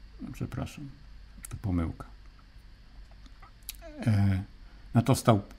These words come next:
Paweł, dał znak ręką i przemówił: "Izraelici i bojący się Boga, słuchajcie.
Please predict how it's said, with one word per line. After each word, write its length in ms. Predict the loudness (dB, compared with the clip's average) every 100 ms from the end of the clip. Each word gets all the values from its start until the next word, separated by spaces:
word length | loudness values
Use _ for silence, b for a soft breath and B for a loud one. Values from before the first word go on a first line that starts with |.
| -18 8
Paweł, 500 | 12 12 12 10 8
dał 240 | 8 10 10
znak 280 | 8 8
ręką 280 | 8 8 10
i 80 | 8
przemówił: 380 | 8 6 6 6
"Izraelici 920 | 4 6 8 8 8 4 0 0 2
i 60 | 2
bojący 360 | 4 4 4
się 200 | 2 4 6
Boga, 260 | 6 4
słuchajcie. 560 | 2 -2 2 0 0 -8